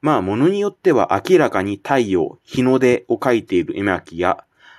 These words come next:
明らかに太陽ではないものを描いている絵もあるので、実際は一つの答えとは言えません。まあ、それぞれの絵巻が描かれ、描かれた順番を整理して、一番最初に描かれた火の玉の正体こそが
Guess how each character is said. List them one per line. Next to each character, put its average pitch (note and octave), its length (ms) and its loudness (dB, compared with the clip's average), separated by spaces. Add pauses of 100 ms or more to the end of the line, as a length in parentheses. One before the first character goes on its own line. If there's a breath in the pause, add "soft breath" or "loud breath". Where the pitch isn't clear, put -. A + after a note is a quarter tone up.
(120)
明 D3+ 240 0
ら D3 100 2
か G#2 120 -4
に F2+ 100 -6
太 E3+ 240 -2
陽 A2+ 280 2
で F#2 120 2
は A#2+ 160 2
な G#2 160 -2
い D#3 100 0
も B2+ 140 -2
の A#2 140 -2
を A2 40 -6
描 A2+ 140 -2
い G#2+ 80 -4
て - 120 -6
い G#2 100 -2
る - 200 -6
絵 A2 60 -4
も G#2+ 240 -8
あ F#2 100 0
る F2 120 -6
の D#2 180 -10
で、 G2 240 -4 (320 soft breath)
実 A#2+ 240 -12
際 F#3 140 2
は E3+ 80 2
一 E3+ 260 -4
つ D#3+ 140 -4
の G#2+ 80 0
答 A#2+ 280 -2
え A2+ 60 0
と A2+ 140 -4
は C#3 180 0
言 F#2+ 120 -2
え F#2 100 0
ま F2+ 140 -2
せ F#2 140 -8
ん。 - 140 -12 (560 soft breath)
ま A#2+ 160 -2
あ、 - 20 -4
そ - 160 -2
れ G3+ 120 4
ぞ G3+ 100 0
れ B2 100 0
の G2+ 160 -6
絵 A2 60 -4
巻 G#2 300 -4
が F2 100 -4
描 G2+ 180 -10
か A#2 60 -12
れ、 B2 260 -6 (100)
描 - 160 -8
か D3+ 140 0
れ B2 80 2
た F2 160 -2
順 A2+ 280 -6
番 A#2+ 200 -2
を A#2+ 60 -6
整 C3+ 240 -2
理 E2 100 -4
し - 80 -14
て、 - 260 -4 (280 soft breath)
一 B2+ 240 -2
番 D#3 180 -2
最 D#3 220 0
初 E3 160 -4
に E3 100 -4
描 E3 140 0
か F3+ 100 -2
れ E3 120 2
た D3 100 -2
火 D3 160 -4
の D3+ 140 0
玉 C#3+ 200 -2
の C#3 100 -4
正 E3 240 0
体 D#3 200 -2
こ D3+ 160 -12
そ C#3+ 180 -2
が C#3+ 300 0